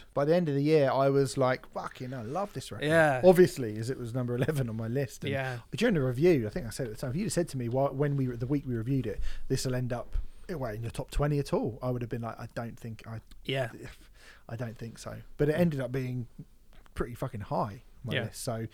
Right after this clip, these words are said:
Speaker 1: pretty excited to hear that. Uh, Zealand Ardor, the self-titled Zealand Ardor album, comes out in February. Every single thing that Zealand Ardor has done ever has been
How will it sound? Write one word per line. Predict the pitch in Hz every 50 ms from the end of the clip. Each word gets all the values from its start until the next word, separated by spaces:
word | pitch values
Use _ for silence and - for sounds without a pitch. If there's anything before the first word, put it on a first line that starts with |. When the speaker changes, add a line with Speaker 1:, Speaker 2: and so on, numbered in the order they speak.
| - - - - - - -
Speaker 1:
pretty | - 196 165 165
excited | 160 143 - 180 160 147 -
to | 151
hear | 131 160 165 160
that. | 151 170 180 180 180 -
Uh, | - 175 170 170
Zealand | 156 147 175 208 202 185 185 185
Ardor, | 185 190 190 180 156 190 196 190 175 - -
the | - 143
self-titled | - - 170 160 147 - 160 151 147
Zealand | 135 156 156 156 151
Ardor | 151 151 151 151 151
album, | 151 147 143 147 151 - - - - - - -
comes | - 156 156 135 147
out | 151 147
in | 139
February. | - - 165 156 139 147 151 151 151 151 143 - - - - - - - - - - - - - - - - - - - -
Every | 175 180 180 175 175 147 - 143 151 151 147
single | 139 - - 165 156 147 135 135 139 127
thing | - - 147 139 135 123
that | 120 117
Zealand | 113 131 127 127 127 127
Ardor | 123 123 117 117
has | 113 113 110 104
done | - - 131 123 120 113 110 113 110 107 110 117 - -
ever | 120 117 101 117 113 110 110 107 - - -
has | - 120 113 -
been | - - 104 101 98 101 101 104